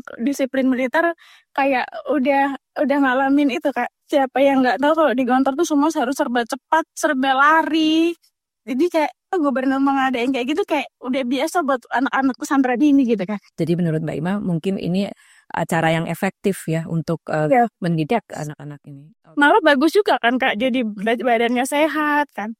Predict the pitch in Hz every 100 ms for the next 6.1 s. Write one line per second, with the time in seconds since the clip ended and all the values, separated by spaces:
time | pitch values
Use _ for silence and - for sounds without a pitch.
0 | _ _ _ - 220 240 262 247 214 220
1 | 220 226 226 226 294 339 339 349 277 226
2 | 233 240 254 220 247 269 277 302 302 277
3 | 285 392 440 359 277 254 294 302 - -
4 | 359 359 311 247 233 226 190 226 233 262
5 | 254 226 202 226 311 330 - 339 294 220
6 | 190